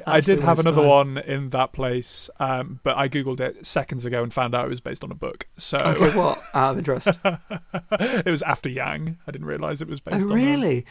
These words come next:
Speaker 2: Also,
Speaker 1: Yeah.
Speaker 2: that's for next year's. After Yang is next year.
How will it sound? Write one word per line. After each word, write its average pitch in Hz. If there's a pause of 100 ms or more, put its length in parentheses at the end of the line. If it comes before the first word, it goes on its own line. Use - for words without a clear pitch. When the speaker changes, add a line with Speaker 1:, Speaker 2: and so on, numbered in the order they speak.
(120)
Speaker 2:
Also, 165
Speaker 1:
Yeah. 156
Speaker 2:
that's 151
for -
next 156
year's. 127 (220)
After 135
Yang 135
is 131
next 147
year. -